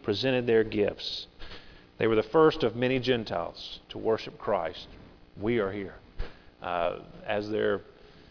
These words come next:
their, uh, after, after people, people who have come after <laughs> the, the Magi. We Gentiles, too, are bowing the knee and bringing our worship to Christ.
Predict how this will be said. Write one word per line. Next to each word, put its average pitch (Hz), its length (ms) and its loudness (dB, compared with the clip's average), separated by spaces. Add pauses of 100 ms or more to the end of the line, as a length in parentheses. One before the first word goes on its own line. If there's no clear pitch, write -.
(680)
their, 98 220 0 (320)
uh, 92 320 -2 (1500)
after, 113 440 2 (340)
after 139 300 6
people, 113 320 -2
people 170 240 4
who 143 80 6
have 127 100 4
come 135 240 2
after 131 460 6
<laughs> 143 300 -4
the, 127 540 2
the 113 120 2
Magi. 107 560 0 (560)
We 151 160 8
Gentiles, 135 600 8
too, 117 360 4 (100)
are 104 80 -6
bowing 104 360 0
the 104 60 0
knee 104 300 0
and 92 140 -6
bringing 107 320 -6
our 92 100 -4
worship 101 420 0 (600)
to 98 160 0
Christ. 82 640 2